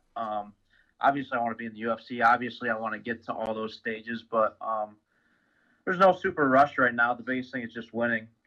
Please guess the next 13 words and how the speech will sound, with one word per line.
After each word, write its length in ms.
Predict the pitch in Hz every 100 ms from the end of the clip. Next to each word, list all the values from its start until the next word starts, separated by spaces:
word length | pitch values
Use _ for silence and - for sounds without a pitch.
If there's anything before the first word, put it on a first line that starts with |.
| -
obviously. 580 | 110 110 104 117 113 110 _ _
Um, 380 | 113 107 107 107 -
go 180 | 131 127
in 100 | 123
there, 180 | 123 117
handle 260 | 120 113
business, 360 | - 117 117 -
get 120 | 120
a 40 |
win, 400 | 110 113 117 117 - _ _ 110
and 160 | 110
then, 320 | 110 110 110
um, 440 | 107 107 107 104